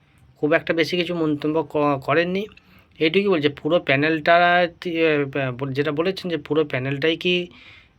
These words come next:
যেটা ক্যান্সেল করা, যে পুরো প্যানেলটার উপরেই কি কোপ পড়বে, না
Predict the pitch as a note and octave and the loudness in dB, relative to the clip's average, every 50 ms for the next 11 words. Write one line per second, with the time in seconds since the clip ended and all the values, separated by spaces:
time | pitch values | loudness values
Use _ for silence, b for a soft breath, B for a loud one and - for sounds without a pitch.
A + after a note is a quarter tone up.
0 | B - D3 D#3 D3+ C#3 D#3 C#3+ C#3+ - F3 E3 F3 E3+ E3+ D#3 D3 C#3+ - D3+ | B -4 -2 0 0 2 2 0 2 0 0 2 2 2 2 2 -2 -2 0 0
1 | D#3 C#3+ D3 C3+ C3+ C#3+ D3+ D3 C#3 E3 D#3+ E3+ D#3 E3 E3+ F3+ E3+ E3+ - D3+ | 0 2 2 0 2 2 0 0 0 0 0 -2 -2 -2 -2 -2 -2 -4 -6 -4
2 | - E3+ E3 D#3+ - - - F#3+ G3 A3 A#3+ G#3 D#3 B2+ B2 C3 C3+ C3+ C3 C3 | 0 0 0 0 -2 -4 -2 0 2 4 4 4 4 2 0 -2 -2 -2 -2 -2
3 | C3 B2+ | -4 -6